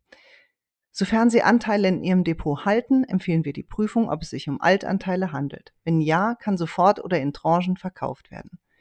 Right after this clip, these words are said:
Bei Anteilen, die nach dem Stichtag gekauft wurden, empfehlen wir die Prüfung des Ausstiegs über eine Börse. In Kühnscher Sachen haben wir drei Anmerkungen. Einmal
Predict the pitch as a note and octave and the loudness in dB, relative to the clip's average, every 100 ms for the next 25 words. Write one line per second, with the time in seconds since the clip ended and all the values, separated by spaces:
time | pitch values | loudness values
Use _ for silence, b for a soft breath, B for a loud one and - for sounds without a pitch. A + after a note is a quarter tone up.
0 | b b b - F#3+ G#3+ G#3 G3 G3 E3+ | b b b 2 4 2 2 2 2 0
1 | D#3+ G3 - B3 - A3 - G#3 - - | 0 -2 0 -2 -2 -6 -4 -8 -8 -8
2 | - D#3+ - E3+ E3+ E3 D3 D3+ - D#3+ | -4 -4 -4 -4 -4 -4 -6 -4 -2 -2
3 | D#3+ - F3 - - G3 - G3+ G3+ B | -2 -4 -10 -10 -4 -4 -2 -4 -4 B
4 | B - D#3+ - E3 F3 - G3 F#3 - | B -16 -8 2 2 2 -4 -6 -6 -8
5 | D#3+ D#3+ C#3 E3+ G3+ - - - - E3 | -6 -4 -2 -2 -4 -6 -10 -10 -16 -16
6 | E3 _ _ _ _ _ _ _ _ _ | -18 _ _ _ _ _ _ _ _ _
7 | _ _ _ _ _ _ b b b b | _ _ _ _ _ _ b b b b
8 | b A#3 - A#3 A3 F#3+ G3 - C4 B3 | b -2 6 6 6 4 4 4 2 2
9 | - F#3+ F3 D#3+ E3+ F#3 D3 D3+ C#3 C#3+ | 2 4 4 4 4 4 2 0 0 -4
10 | C3 C#3+ - _ B B B G#3 A#3 A#3+ | -6 -6 -8 _ B B B 4 6 6
11 | A#3+ | 2